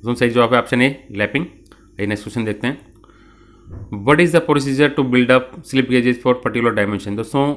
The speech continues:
एक पर्टिकुलर डायमेंशन के लिए स्लिप गेज को अगर बनाना हो तो क्या प्रोसीजर रहता है? ए, start ringing with small slip gauge, option B, start ringing with larger slip gauge, option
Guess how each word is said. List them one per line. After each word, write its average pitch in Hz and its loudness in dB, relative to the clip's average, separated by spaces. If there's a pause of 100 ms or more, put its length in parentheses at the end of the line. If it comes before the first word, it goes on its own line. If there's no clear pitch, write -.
(380)
एक 120 -4
पर्टिकुलर 127 0
डायमेंशन 123 0
के 127 -2
लिए 127 2
स्लिप 120 -6
गेज 120 0
को 120 -2
अगर 117 0
बनाना 113 -4
हो 117 0
तो 117 -2
क्या 120 0
प्रोसीजर 120 0
रहता 117 0
है? 139 -4 (520)
ए, 123 2 (440)
start 131 4
ringing 131 2
with 135 2 (160)
small 120 -2
slip 120 -2
gauge, 139 -2 (440)
option 123 0
B, 135 4 (560)
start 131 2
ringing 127 2
with 127 0 (320)
larger 117 0
slip 117 -6
gauge, 123 -2 (680)
option 135 -2